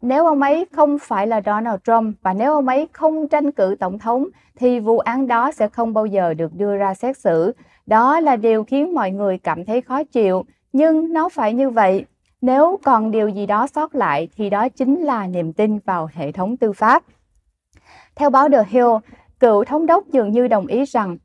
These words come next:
có vấn đề tồn tại trong hệ thống tư pháp. Ông cảnh báo tòa án quận Manhattan là không được sử dụng hệ thống này để chơi trò chính trị.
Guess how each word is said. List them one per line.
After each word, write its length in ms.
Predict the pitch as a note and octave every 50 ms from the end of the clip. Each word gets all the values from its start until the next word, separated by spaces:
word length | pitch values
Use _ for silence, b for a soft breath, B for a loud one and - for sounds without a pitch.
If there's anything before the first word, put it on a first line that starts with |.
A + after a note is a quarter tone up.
| _ _ _
có 300 | - A3+ A#3+ C#4 D#4+ F4+ F4
vấn 240 | D#4+ D4+ E4+ F#4 E4
đề 200 | C#4 A#3+ G#3+ F#3+
tồn 320 | - - G3 F#3+ F3 E3+
tại 300 | - E3 D#3 D3+ D#3 E3
trong 240 | - - G#3 G3+ G#3
hệ 220 | F3+ E3+ D#3+ C#3+
thống 200 | C#3+ F#3 F#3+ A3+
tư 160 | - A#3+ G#3
pháp. 300 | G3 - A3 G#3+ B3 C#4+ - _ _ _ _ _
Ông 220 | - A3+ A3 A3 G#3+
cảnh 200 | - E3 F3 F#3
báo 200 | G3 G3 A3 C4+
tòa 140 | - A#3 G3
án 240 | G3 G#3+ B3 B3+ A3
quận 180 | G3+ E3+ F3
Manhattan 600 | F3+ F#3 F#3+ G#3+ A3 B3+ - - - F#3 F3 E3
là 120 | D#3+ D#3+ D#3
không 440 | - - B3+ C4 B3+ B3+ C4 B3 G#3
được 220 | G3+ F3+ E3 -
sử 160 | _ - F3
dụng 280 | F#3 G3 G3 E3 D3 E3
hệ 160 | E3 E3 C#3+
thống 240 | D3 F#3+ F#3+ A3+ A#3
này 240 | A#3 A3 G#3 F3 D#3+ b b b b
để 180 | D#3+ D#3 D#3+
chơi 280 | D#3+ - G3+ F#3+ F#3 F3+
trò 180 | - E3+ D3
chính 220 | C#3 - G3+ A3+ B3
trị. 300 | - G#3 F3+ F3 F3+